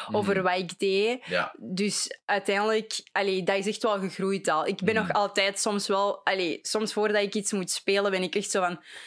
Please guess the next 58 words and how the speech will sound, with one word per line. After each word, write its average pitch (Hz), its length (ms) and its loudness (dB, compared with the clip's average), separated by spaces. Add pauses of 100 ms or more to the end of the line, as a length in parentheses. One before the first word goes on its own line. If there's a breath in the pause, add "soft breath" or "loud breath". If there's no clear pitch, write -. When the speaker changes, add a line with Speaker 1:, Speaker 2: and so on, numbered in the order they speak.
(120)
Speaker 2:
"Ellen, 202 440 0
what 233 260 -2
the 233 100 2
fuck - 260 0
zijt 214 220 2
je 214 100 2
aan 190 80 2
het 185 80 -6
doen?" 214 400 2
Maar 247 160 4
dan, 240 160 4
Speaker 1:
<laughs> 240 640 2
Speaker 2:
<laughs> 466 380 0
maar 233 100 4
dan 247 120 4
als 247 200 2
ik 262 120 0
het 190 180 -2
eenmaal 233 360 2
gespeeld 226 560 0
heb, 247 180 0
dan 202 140 2
is 202 220 -2
dat 190 140 2
echt 202 160 -4
wel 196 140 2
een 180 140 -2
zalig 180 300 2
gevoel. 185 200 -4
Ben 175 120 -4
ik 170 120 -6
zo 190 240 0
blij 175 340 0
dat 180 100 2
ik 175 100 -4
dat 170 80 0
heb 165 120 -6
gedaan, 165 320 -2
omdat 175 140 0
Speaker 1:
Ja. 175 80 2
Speaker 2:
het 165 120 -6
echt - 200 -6
gewoon 175 160 -2
mijn 160 180 -2
passie 170 400 -4
is, - 240 -8 (420 loud breath)
waar 185 100 2
Speaker 1:
Oké. 175 80 -2
Speaker 2:
dat 165 100 0
ik 175 120 -4
supergelukkig 175 720 -4
van 170 160 -2
word. - 520 -10
Speaker 1:
Alright, - 500 0
dat 80 140 0
is, - 140 -12
dat 92 120 -4
is - 100 -12